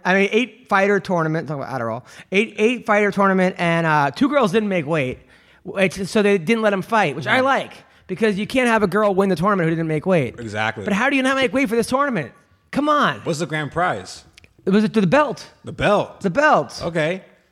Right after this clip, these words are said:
Speaker 2: What weight division?
Speaker 1: Uh, I believe it was one twenty-five, I
Speaker 2: Okay.
Speaker 1: think. Uh, it was, uh, let me see. It was the belt, Invicta Phoenix,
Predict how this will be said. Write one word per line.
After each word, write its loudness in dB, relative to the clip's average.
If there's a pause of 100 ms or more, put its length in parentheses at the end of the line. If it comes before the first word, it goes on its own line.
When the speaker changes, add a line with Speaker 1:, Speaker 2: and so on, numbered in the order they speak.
(160)
Speaker 2:
What -8
weight -2
division? -8 (520)
Speaker 1:
Uh, -4 (480)
I -2
believe -4
it -2
was -4
one -4
twenty-five, 0
I -4 (200)
Speaker 2:
Okay. -2
Speaker 1:
think. -2
Uh, 2 (260)
it -4
was, -2
uh, 2
let 0
me -4
see. -10
It -10
was -2
the -2
belt, 0 (640)
Invicta -2
Phoenix, -4